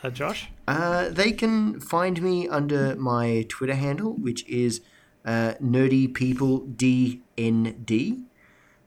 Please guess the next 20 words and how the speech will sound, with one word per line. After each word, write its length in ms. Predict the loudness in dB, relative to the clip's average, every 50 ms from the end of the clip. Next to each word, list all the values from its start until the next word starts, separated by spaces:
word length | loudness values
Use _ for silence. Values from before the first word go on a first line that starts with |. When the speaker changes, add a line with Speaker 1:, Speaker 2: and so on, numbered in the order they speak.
| _
Speaker 2:
Um, 680 | -2 0 2 2 2 4 4 4 4 2 2 0 -4 -6
uh, 280 | -4 -2 -2 0 0 0
they 140 | 2 0 0
can 160 | 0 0 -2
find 600 | -2 -2 0 0 2 2 2 2 2 2 0 -2 -2
the 320 | -2 0 2 2 0 0
podcast 520 | -2 -2 -4 -4 -2 -4 -4 -4 -4 -6 -8 -8
on 340 | -6 -4 -2 0 0 -2 0
iTunes 760 | 2 2 2 2 2 0 2 2 4 4 4 4 2 2 2
and, 260 | 0 0 0 0 -2
and 400 | -2 -2 -2 0 0 -2 -4 -8 -12 _ _ _ _
Podcast 520 | -6 -4 -4 -4 -2 0 0 0 0 0 0
Addict 440 | 0 2 2 2 2 2 2 0 -2
and, 140 | -4 -4 -4
and 140 | -4 -2 -2
all 100 | 0 0
those 200 | 0 -2 -2 -2
other 140 | -4 -2 -2
wonderful 320 | -2 -2 -2 -4 -8 -10
things. 420 | -8 -6 -4 -2 -2 -4 -4 -6